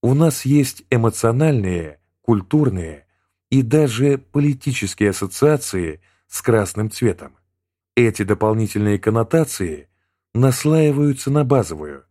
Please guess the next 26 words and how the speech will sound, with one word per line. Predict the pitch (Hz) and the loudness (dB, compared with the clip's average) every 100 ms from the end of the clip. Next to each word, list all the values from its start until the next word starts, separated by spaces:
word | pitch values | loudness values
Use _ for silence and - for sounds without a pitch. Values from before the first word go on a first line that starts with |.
| _ _ _ | _ _ _
автоматическую | 127 120 127 117 113 147 - 131 - 131 | 0 0 0 0 0 -4 -6 -6 -2 0
модель | 127 131 | 2 2
красного, | 131 127 107 - 73 69 _ _ _ _ _ _ | 2 0 0 -6 -18 -20 _ _ _ _ _ _
которая | - 110 123 107 98 | 0 2 2 2 0
строится | - 151 156 113 - 85 76 _ _ _ - | -2 0 2 0 -4 -14 -14 _ _ _ -14
в | 101 | -6
глубинах | 107 131 117 151 147 127 | 0 2 2 0 0 0
зрительной | 107 123 107 101 98 | 0 0 0 -2 -4
системы. | - 117 - 90 73 - _ _ _ _ _ | -4 -8 -4 -6 -6 -20 _ _ _ _ _
Подобные | 120 113 101 113 95 101 95 | 2 2 2 0 0 -2 -2
культурные | 113 98 - 107 98 101 | -2 -2 -2 -2 0 0
и | |
личные | 101 101 - 110 | -2 -4 -2 0
мифы | 135 160 - 87 76 _ _ _ | 2 0 0 -6 -6 _ _ _
есть | 117 147 151 - | -2 2 2 0
у | 113 | 0
нас | 135 135 - - | 0 0 -4 0
и | 139 | 0
о | 127 | 2
сознании. | 143 127 127 104 76 71 _ _ _ _ _ - | 0 0 0 0 -2 -16 _ _ _ _ _ -2
Откуда | 117 131 - 170 156 | 0 0 0 2 2
оно | 147 | 2
берётся? | 139 117 95 90 - 82 73 _ _ _ _ _ - | 2 2 0 -4 -8 -14 -16 _ _ _ _ _ -6
Зачем | 101 127 - 156 | 0 0 2 0
оно | 143 139 | 2 0
нужно? | 98 87 80 76 71 | 0 -4 -6 -14 -20